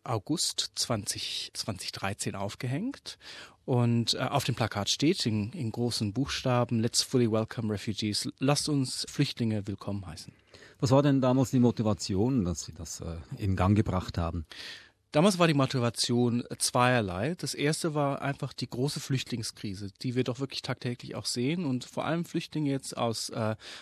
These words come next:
Speaker 1: aus dem Mittleren und Nahen Osten. Das zweite war die Tatsache, dass wir auch schon tatsächliche Arbeit leisten an der Kathedrale, um Migranten zu integrieren durch unser Englischprogramm. Und dass wir da auch wirklich festgestellt haben, dass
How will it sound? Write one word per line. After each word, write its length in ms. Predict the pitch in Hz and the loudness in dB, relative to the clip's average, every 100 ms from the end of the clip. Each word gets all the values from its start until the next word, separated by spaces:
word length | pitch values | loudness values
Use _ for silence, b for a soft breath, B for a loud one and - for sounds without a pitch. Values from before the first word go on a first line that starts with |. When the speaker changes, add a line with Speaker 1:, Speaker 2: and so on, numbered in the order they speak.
| B | B
Speaker 1:
aus 180 | - - | -4 -2
dem 120 | 117 | -2
Mittleren 420 | 135 123 110 104 | -2 -4 -6 -6
und 280 | - 113 - | -6 -8 -6
Nahen 300 | 113 104 104 | -4 -2 -2
Osten. 480 | - 127 - - 247 _ B B B - | -4 -6 -6 -6 -8 _ B B B -4
Das 160 | 151 | -2
zweite 420 | - 135 165 208 190 | 2 4 4 4 0
war 100 | 175 | 0
die 80 | |
Tatsache, 400 | 165 160 156 160 | 0 -2 -2 -4
dass 220 | 151 143 - | -4 -2 0
wir 200 | 139 - | 0 2
auch 140 | 131 | -2
schon 320 | - 123 123 - _ | -2 -4 -4 -6 _
tatsächliche 560 | - 131 170 - 127 - | -4 -2 -2 -2 -4 0
Arbeit 300 | 113 113 104 | 0 0 0
leisten 380 | 101 113 - | -2 -2 -4
an 120 | 107 127 | -2 -2
der 100 | 165 | -2
Kathedrale, 680 | - 139 127 120 117 117 120 B B B _ | -4 -6 -4 -2 0 0 -4 B B B _
um 140 | 143 | 0
Migranten 460 | 131 127 - 117 127 | 2 2 0 -2 -2
zu 140 | - | -6
integrieren 600 | 113 101 - 101 95 107 | -6 -8 -8 -6 -4 -4
durch 200 | 110 104 | -6 -6
unser 220 | 123 107 - | -6 -6 -4
Englischprogramm. 760 | 143 143 - 107 104 92 98 | -4 -4 -6 -8 -6 -6 -6
Und 320 | - 135 131 131 | -6 -2 0 0
dass 180 | 170 - | -2 0
wir 60 | |
da 140 | 160 151 | 2 2
auch 120 | 139 | 2
wirklich 180 | 147 - | -4 -4
festgestellt 540 | 156 - 151 143 139 | -6 -4 -6 -6 -6
haben, 300 | 139 135 139 | -4 -2 0
dass 180 | 127 - | -2 -4